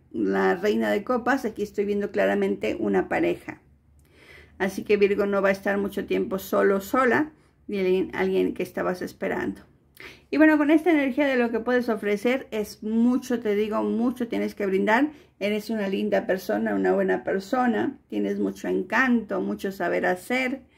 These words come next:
Eres una persona que, que eres sociable, que te gusta hablar, relacionarte. Así que a Virgo no le va a costar trabajo entrar en este amor, porque es una persona que es muy similar a ti.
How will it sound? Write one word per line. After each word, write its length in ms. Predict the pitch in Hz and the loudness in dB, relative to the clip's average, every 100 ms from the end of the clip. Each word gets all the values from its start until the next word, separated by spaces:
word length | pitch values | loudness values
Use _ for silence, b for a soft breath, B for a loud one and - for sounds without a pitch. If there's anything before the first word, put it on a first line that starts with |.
| B B B - | B B B -8
Eres 300 | 202 196 196 | -4 -4 -4
una 180 | 208 196 | -6 -4
persona 500 | 190 - 196 196 196 | -6 -4 -2 -2 -2
que, 320 | 175 - - | -6 -6 -8
que 260 | - - - _ | -8 -8 -8 _
eres 280 | - 196 196 | -6 -2 -2
sociable, 640 | 190 185 254 240 220 202 | -4 -4 -2 0 0 -2
que 100 | 170 | -4
te 140 | - 170 | -8 -6
gusta 320 | 170 - 180 | -8 -6 -2
hablar, 380 | 190 220 226 208 | 2 4 4 0
relacionarte. 1080 | 190 180 180 180 185 233 269 240 214 220 - b b b b 226 | -2 -2 -4 -4 -2 -2 -2 -4 -8 -8 -12 b b b b -6
Así 320 | 196 202 196 | -4 -4 -4
que 340 | 214 202 - - | -2 -2 -2 -6
a 60 | |
Virgo 280 | 185 190 190 | 0 2 2
no 140 | 196 190 | -2 0
le 100 | 190 | 0
va 80 | |
a 100 | 185 | -2
costar 300 | 190 185 185 | -4 -4 -4
trabajo 400 | 185 185 180 180 | -4 -4 -4 -2
entrar 320 | 185 180 185 185 | -2 -2 -2 0
en 160 | 190 | 0
este 240 | 190 - 226 | -2 -4 -2
amor, 320 | 240 302 - b b b | 2 0 -2 b b b
porque 420 | 349 339 320 269 | -2 0 0 2
es 120 | 277 285 | 0 0
una 220 | 254 240 | -2 0
persona 560 | 208 208 226 226 226 | 0 0 0 0 -2
que 140 | 220 202 | -2 -2
es 200 | 208 - | -4 -6
muy 400 | - 226 233 233 | -2 2 4 2
similar 500 | 240 226 208 190 185 | 0 -2 0 2 2
a 160 | 175 175 | 0 -2
ti. 180 | 185 | -6